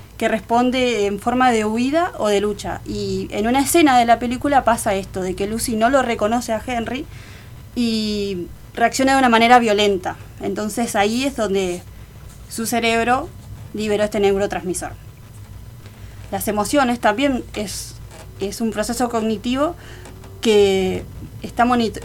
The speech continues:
monitoreado por la corteza prefrontal del lóbulo frontal y son manifestaciones físicas de nuestras reacciones hacia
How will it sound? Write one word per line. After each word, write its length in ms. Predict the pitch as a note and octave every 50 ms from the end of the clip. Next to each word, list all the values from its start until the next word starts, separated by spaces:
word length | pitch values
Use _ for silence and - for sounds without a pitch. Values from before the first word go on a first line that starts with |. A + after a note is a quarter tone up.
| - - A3+
monitoreado 640 | A3+ A#3+ B3 A#3 A#3 A3+ G#3+ A#3 A#3+ B3 C4 B3+
por 100 | A3+ G#3+
la 100 | G3 G3
corteza 380 | F3+ G3+ F#3+ - A3+ G#3+ A#3 A3
prefrontal 640 | - A3+ A3 - - A#3+ A#3+ A#3+ C#4 C#4 D4 D4+ C#4+
del 140 | A3+ G3+ G3
lóbulo 340 | G3+ G#3 G#3 G#3 G3 G3+ G3+
frontal 440 | - A#3 A3+ A#3+ C4+ C#4 D4+ F#4 - - - - - - - - -
y 100 | G#3 -
son 160 | - B3 B3
manifestaciones 960 | C4 B3+ A#3+ D4 - - A3 G#3+ G#3 A3 G#3+ - G#3+ G3 - C4 C4 C4 B3
físicas 640 | - - D#4 E4 D#4+ - E4+ E4+ - F#4+ G#4+ A4 - -
de 100 | - -
nuestras 320 | D#4 D#4+ G3 A3+ A3 G#3+
reacciones 480 | G3 G#3+ G#3 - - - C4+ G3+ - -
hacia 440 | A#3 A3+ - - A3 G#3 G3 F#3+